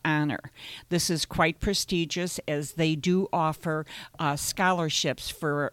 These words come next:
uh, students who attend Cook County schools and, uh, or the state of Illinois schools. There's also, if you do one hundred hours for all four years, you wear the teal cord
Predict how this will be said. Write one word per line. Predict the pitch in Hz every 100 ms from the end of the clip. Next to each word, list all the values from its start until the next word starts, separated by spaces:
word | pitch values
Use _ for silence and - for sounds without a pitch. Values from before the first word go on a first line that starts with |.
| -
uh, | 139 135
students | - - 190 180 170 -
who | 180 151
attend | 143 170 156 156 -
Cook | 180 -
County | - 165 151 151
schools | - - 240 196 127 147 - - - - - -
and, | 160 156 156 151 151 147 - 160
uh, | 151 147
or | - 151
the | 156 160
state | - - 165 160
of | 147
Illinois | 156 147 151 165 180
schools. | 175 - 156 131 117 - - - - - - - _ _ _ _ _ _ -
There's | 170 156 -
also, | 175 185 190 226 208
if | 185 -
you | 175 165
do | 175
one | 156 156 170
hundred | 190 190 185 175
hours | - 156 160 143 - -
for | 156 143 -
all | 147 151
four | 156 - 170 160
years, | 156 165 156 135 -
you | 160
wear | 160 165 160
the | 151 147
teal | - 190 170 151
cord | - 190 165 131